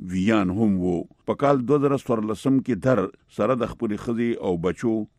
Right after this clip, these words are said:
دولت اسلامیه کې د شاملېدو دپاره شام ته لاړو او د واضحو اطلاعګانو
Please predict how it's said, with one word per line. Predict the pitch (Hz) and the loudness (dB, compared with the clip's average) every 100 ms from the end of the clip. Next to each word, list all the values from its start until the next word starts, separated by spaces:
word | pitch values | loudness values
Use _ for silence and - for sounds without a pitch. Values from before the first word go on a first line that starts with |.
| 90 | -4
دولت | 92 92 - - | -2 -2 -4 -8
اسلامیه | 95 - 90 92 107 | -10 -6 -4 -2 -4
کې | 107 110 101 | -4 -4 -4
د | 95 | -4
شاملېدو | 95 87 92 87 85 98 87 | -6 -4 -2 -4 -4 -6 -6
دپاره | - 110 110 98 - _ - | -6 -4 -4 -6 -10 _ -2
شام | 135 101 82 | 0 0 -2
ته | 92 90 | -2 0
لاړو | 87 87 76 - - | 0 -2 -8 -10 -2
او | 95 95 | 0 0
د | 95 | 0
واضحو | 95 92 131 120 117 - | 0 0 0 0 0 -4
اطلاعګانو | 104 92 87 90 104 | -8 -4 -2 0 -2